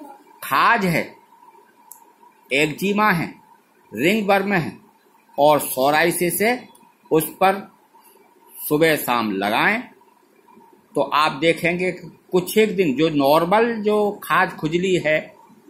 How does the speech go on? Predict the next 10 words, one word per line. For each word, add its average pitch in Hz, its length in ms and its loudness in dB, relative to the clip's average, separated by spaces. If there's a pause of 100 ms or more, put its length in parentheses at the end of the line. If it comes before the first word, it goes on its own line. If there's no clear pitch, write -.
(680)
वो 165 240 2
तो 208 280 2
आपको 160 500 -2
चार 147 260 -2
पांच 156 260 -4
दिन 156 200 -6
में 156 140 -2
ठीक 156 180 -4
हो 151 120 -4
जाएगी, 147 320 -2